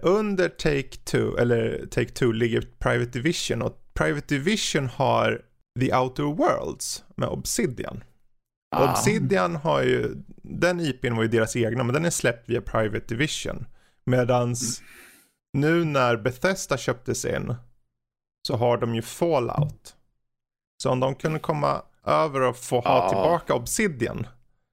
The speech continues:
Speaker 1: och säga, "Nu får ni köra, nu f-, nu vill jag se Fallout New Vegas två här. Kom igen, spring iväg."
Speaker 2: Men har inte, eh, Microsoft Obsidian?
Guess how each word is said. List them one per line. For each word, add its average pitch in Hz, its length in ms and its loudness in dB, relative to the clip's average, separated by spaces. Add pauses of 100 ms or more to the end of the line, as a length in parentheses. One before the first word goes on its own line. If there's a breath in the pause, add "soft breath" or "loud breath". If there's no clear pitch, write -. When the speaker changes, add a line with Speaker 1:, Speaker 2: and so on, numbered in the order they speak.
(260)
Speaker 1:
och 120 160 2
säga, 113 300 0
"Nu 196 200 2
får 190 140 -2
ni 165 140 0
köra, 131 380 0 (400)
nu 170 180 0
f-, - 200 -8
nu 180 320 0
vill 160 120 2
jag 151 100 0
se 131 200 2
Fallout 139 400 0
New 123 140 -2
Vegas 120 360 -2
två - 220 -4
här. - 240 -8
Kom 131 180 -4
igen, - 120 -8 (160)
spring - 300 -6
iväg." - 140 -6 (560)
Speaker 2:
Men 127 140 2
har 127 320 2
inte, 196 380 0
eh, 107 720 2
Microsoft 95 640 -4
Obsidian? 95 720 0